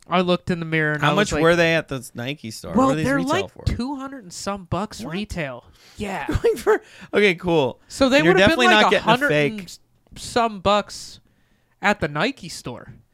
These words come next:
Speaker 2: Yeah.
Speaker 1: No, I ended up buying those Blazer Low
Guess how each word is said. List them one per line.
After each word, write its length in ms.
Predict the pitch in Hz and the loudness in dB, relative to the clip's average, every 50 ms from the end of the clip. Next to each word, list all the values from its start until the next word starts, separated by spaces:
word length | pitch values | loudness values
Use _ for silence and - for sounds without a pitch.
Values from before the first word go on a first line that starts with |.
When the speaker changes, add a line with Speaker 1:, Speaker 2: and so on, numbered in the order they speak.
| _ _ _ _ _ _ _ _ _ _ _ _ _ - | _ _ _ _ _ _ _ _ _ _ _ _ _ -8
Speaker 2:
Yeah. 420 | 147 123 127 127 120 117 113 110 101 _ - | -6 -4 -4 -2 -4 -4 -6 -8 -10 _ -8
Speaker 1:
No, 240 | 170 170 180 175 170 | -4 -2 0 2 2
I 100 | 165 175 | 2 2
ended 220 | 202 208 196 180 175 | 0 -2 -2 -4 -4
up 100 | - - | -2 -2
buying 280 | 170 160 156 156 147 | -2 -2 -2 -4 -6
those 500 | 151 151 147 143 139 135 - - - - - - - _ _ _ _ _ _ _ _ _ _ _ _ _ _ _ _ _ _ _ - | -6 -6 -6 -6 -8 -10 -12 -18 -20 -20 -20 -20 -20 _ _ _ _ _ _ _ _ _ _ _ _ _ _ _ _ _ _ _ -6
Blazer 440 | 170 165 165 165 156 147 160 147 | -4 -2 -2 -2 -4 -4 -6 -8
Low 460 | 139 139 143 143 139 139 135 135 131 | -8 -6 -6 -6 -6 -8 -10 -12 -14